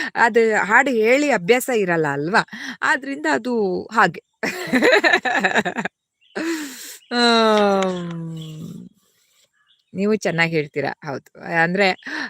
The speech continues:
ಹೇಳ್ತೀರಾ, ಹೇಳ್ತೀರಾ ಅಂತ ಹೇಳೋದ್ರಿಂದ ನಾವು ಅನ್ಕೊಳ್ಳೋದು, "ಓ, ನಾವ್ ಚೆನ್ನಾಗ್ ಹೇಳ್ತೀವಿ" ಅಂತ ಹೇಳಿ. ಹ್ಮ್,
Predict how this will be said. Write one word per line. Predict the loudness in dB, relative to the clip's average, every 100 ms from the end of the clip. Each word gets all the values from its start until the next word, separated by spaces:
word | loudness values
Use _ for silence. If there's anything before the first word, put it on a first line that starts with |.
| -2
ಹೇಳ್ತೀರಾ, | 2 4 4 2 0
ಹೇಳ್ತೀರಾ | 0 0 0 2
ಅಂತ | 2 0
ಹೇಳೋದ್ರಿಂದ | 0 2 2 0 -2 2 4 4 4
ನಾವು | 4 4 4
ಅನ್ಕೊಳ್ಳೋದು, | 2 0 _ _ -2 -2 0 0
"ಓ, | 4
ನಾವ್ | 4 2
ಚೆನ್ನಾಗ್ | 2 2 2
ಹೇಳ್ತೀವಿ" | 2 0 -2 -2
ಅಂತ | -4 -2
ಹೇಳಿ. | 0 0 -2 -6 -10
ಹ್ಮ್, | -12 -14 -12 -8